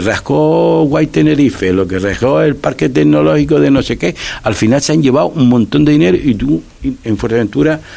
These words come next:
seguimos quedándonos un poco atrás". Yo creo que, mm, el reto es... Eh, f-,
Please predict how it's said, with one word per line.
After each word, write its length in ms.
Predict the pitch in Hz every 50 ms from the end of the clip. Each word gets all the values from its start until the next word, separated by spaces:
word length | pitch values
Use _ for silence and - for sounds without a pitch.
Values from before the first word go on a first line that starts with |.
| - - -
seguimos 560 | - - 131 127 120 127 139 143 156 - -
quedándonos 640 | - - 120 113 117 123 131 131 135 135 139 139 - - - - - 117
un 100 | 113 101
poco 320 | - - 135 117 - 117
atrás". 340 | 110 90 - 90 82 80 - - - - - - - - - - -
Yo 100 | 180 190
creo 200 | 185 - 165 151 120
que, 200 | 120 113 110 - -
mm, 840 | - 120 110 107 107 104 104 107 104 101 101 101 98 98 98 101 110 - -
el 200 | 120 113 107 101
reto 340 | 104 120 127 123 - 127 117
es... 160 | 107 101 - - - - - - - - - - - - - - - -
Eh, 720 | - 98 98 95 95 92 92 92 90 90 90 90 87 82 -
f-, 280 | - - - - -